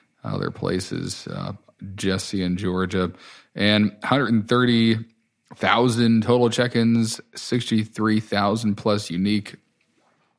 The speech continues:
almost seven hundred this month. I ha-, lucky to have it once before when someone else in the office from, uh, Georgia brought it in or was traveling, I guess, when someone,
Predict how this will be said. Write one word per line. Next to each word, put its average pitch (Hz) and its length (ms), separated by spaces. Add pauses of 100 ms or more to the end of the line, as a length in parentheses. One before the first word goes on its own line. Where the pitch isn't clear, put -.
almost 107 320
seven 113 260
hundred 104 280
this 98 240
month. 101 360 (680)
I 117 100
ha-, - 260
lucky 113 240
to 107 80
have 104 180
it 101 40
once 107 200
before 101 540
when 98 160
someone 90 360
else 147 300
in 135 60
the 123 100
office 120 400
from, 110 300
uh, 107 180
Georgia 107 400
brought 104 320
it 101 80
in 104 160
or 98 60
was 101 160
traveling, 101 500
I 98 80
guess, 98 300
when 92 80
someone, 98 580